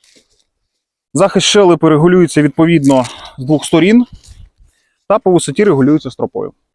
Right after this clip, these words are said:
Як ми вже раніше казали, також компанія Proformor для нас розробляє захист, е, камербанду сто п'ятдесят на триста. Е, це може бути перший, другий Д С Т У або ж Н Г три А клас,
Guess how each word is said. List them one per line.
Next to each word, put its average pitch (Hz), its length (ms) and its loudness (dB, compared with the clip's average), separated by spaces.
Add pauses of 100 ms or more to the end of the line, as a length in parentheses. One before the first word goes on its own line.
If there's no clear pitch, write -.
(100)
Як 180 140 -2
ми 180 120 0
вже 170 160 0
раніше 160 320 -2
казали, 143 640 0
також 131 280 -4
компанія 139 400 0
Proformor 143 520 -2
для 127 160 0
нас 135 240 -2
розробляє 123 720 0 (640)
захист, 135 600 -4
е, 120 240 0
камербанду 170 580 -2
сто 175 160 -4
п'ятдесят 175 300 -2
на 170 120 -2
триста. 160 440 -2 (920)
Е, 123 260 0
це 160 120 -2
може 139 240 2
бути 131 240 -4
перший, 139 520 -2 (400)
другий 156 300 2
Д 143 140 0
С 139 120 -4
Т - 80 -2
У 202 140 2
або 131 220 -2
ж - 140 -4
Н 127 80 2
Г 127 260 0
три 123 160 -2
А 120 80 -2
клас, 120 380 -4